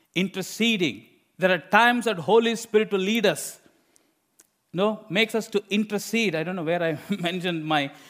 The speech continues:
notes, but anyway, let me explain. <laughs> Yeah, <laughs> it is gone, missing there. But anyway, I, in the first service, I explained that, you know, uh, I had a debt.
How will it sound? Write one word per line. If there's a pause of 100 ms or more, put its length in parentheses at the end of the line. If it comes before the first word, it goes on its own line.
(200)
notes,
but
anyway,
let
me
explain.
<laughs> (680)
Yeah, (140)
<laughs>
it
is
gone,
missing
there.
But (160)
anyway, (800)
I,
in
the
first
service,
I
explained
that,
you
know, (180)
uh,
I
had
a
debt.